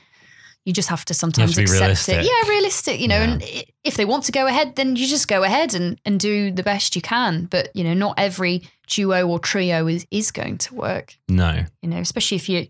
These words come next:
Speaker 1: modeling nude together, you know, that's the ultimate thing. You know, you've got two nude bodies,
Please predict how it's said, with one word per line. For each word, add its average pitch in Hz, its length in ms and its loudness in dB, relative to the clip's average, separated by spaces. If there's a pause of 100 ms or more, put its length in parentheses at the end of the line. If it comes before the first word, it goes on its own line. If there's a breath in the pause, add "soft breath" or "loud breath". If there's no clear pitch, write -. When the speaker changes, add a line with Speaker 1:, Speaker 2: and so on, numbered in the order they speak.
(540 loud breath)
Speaker 1:
modeling 185 360 0
nude 240 220 0
together, 120 440 -4
you 82 120 -6
know, 98 120 -4
that's - 240 -4
the 196 100 -2
ultimate 190 440 -2
thing. 226 280 -2
You 170 80 0
know, 165 60 0
you've 175 140 -2
got - 160 -10
two 190 200 -4
nude 185 260 0
bodies, 175 600 -4